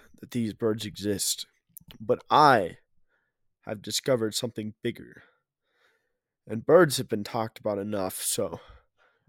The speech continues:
I don't really need to go into detail about these birds. But what I'm gonna talk about is robot humans. That's right.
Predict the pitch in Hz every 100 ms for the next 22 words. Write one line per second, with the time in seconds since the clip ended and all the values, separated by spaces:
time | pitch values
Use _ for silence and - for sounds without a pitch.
0 | - 127 151 117 113 110 113 104 107 101
1 | 131 131 98 87 131 143 107 78 71 -
2 | 78 95 - 90 - - - - - -
3 | - - _ _ _ _ _ _ _ _
4 | _ 80 78 104 117 156 135 117 - 113
5 | - 110 95 - _ _ _ _ _ _
6 | _ _ _ _ _ _ _ _ _ 101
7 | 95 - 107 127 117 98 - - _ _
8 | _ _ _ _ _ _ _ - - 123
9 | 107 80 - - - - - _ _ _
10 | - 117 - 104 82 -